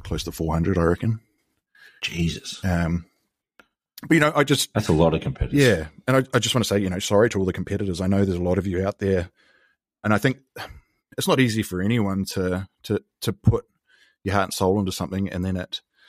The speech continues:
Speaker 1: you know, that goal gets taken away from you, and particularly those first timers, because it's such
Speaker 2: Mm.
Speaker 1: a, you know, you're throwing yourself in the deep end to do one of these competitions, and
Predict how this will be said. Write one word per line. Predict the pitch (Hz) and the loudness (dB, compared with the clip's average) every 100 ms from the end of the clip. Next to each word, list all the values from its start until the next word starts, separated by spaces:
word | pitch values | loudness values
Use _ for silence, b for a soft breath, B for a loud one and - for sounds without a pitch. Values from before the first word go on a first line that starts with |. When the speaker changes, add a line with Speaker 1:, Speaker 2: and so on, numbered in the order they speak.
| b b - | b b -6
Speaker 1:
you | 95 | -2
know, | |
that | 90 90 | 0 2
goal | 87 92 | 2 4
gets | 90 - | 2 -2
taken | 92 87 | -2 0
away | 87 95 | 0 0
from | 92 | 0
you, | 90 92 92 - | -2 -4 -6 -10
and | 98 90 87 | -6 -6 -2
particularly | - - - - 98 90 92 | -4 -2 -6 0 0 0 -4
those | 98 95 92 92 90 - _ - | 0 2 2 2 -2 -8 _ 0
first | 95 - | 0 2
timers, | 92 107 131 - _ _ _ _ _ _ | 2 2 -2 -8 _ _ _ _ _ _
because | 104 104 | 0 0
it's | 92 - | 0 -2
such | - - 87 82 | 0 2 2 2
Speaker 2:
Mm. | |
Speaker 1:
a, | 92 87 85 - _ b b - | 0 -2 -8 -18 _ b b -6
you | |
know, | 92 | 0
you're | 92 | 0
throwing | - 107 104 | 2 4 4
yourself | 90 101 92 | 2 0 0
in | |
the | 87 | 0
deep | 98 104 | 0 0
end | 95 87 87 - _ _ _ _ _ - | -2 -2 -8 -16 _ _ _ _ _ -12
to | 92 | 0
do | 98 | 4
one | 98 | 4
of | 95 | 4
these | 90 | 2
competitions, | 98 87 92 - 92 90 | -2 -4 -4 -2 0 0
and | 90 87 | -2 -4